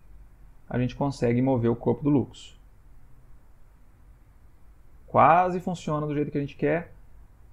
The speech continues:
né? Se eu movimentar isso aqui, olha só, tá quase funcionando corretamente. Eu preciso fazer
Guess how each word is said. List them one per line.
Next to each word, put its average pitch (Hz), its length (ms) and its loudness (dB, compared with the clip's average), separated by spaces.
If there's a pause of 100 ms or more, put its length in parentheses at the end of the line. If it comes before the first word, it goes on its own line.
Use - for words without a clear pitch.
(300)
né? 123 240 -2 (260)
Se - 180 -4
eu 117 240 2 (480)
movimentar 107 680 -2
isso - 120 -12
aqui, 170 640 0
olha 127 180 2
só, - 160 -10
tá - 120 -8
quase 180 800 2
funcionando 131 560 -2
corretamente. - 920 -6 (3000)
Eu 123 120 6
preciso - 420 -6
fazer 139 500 2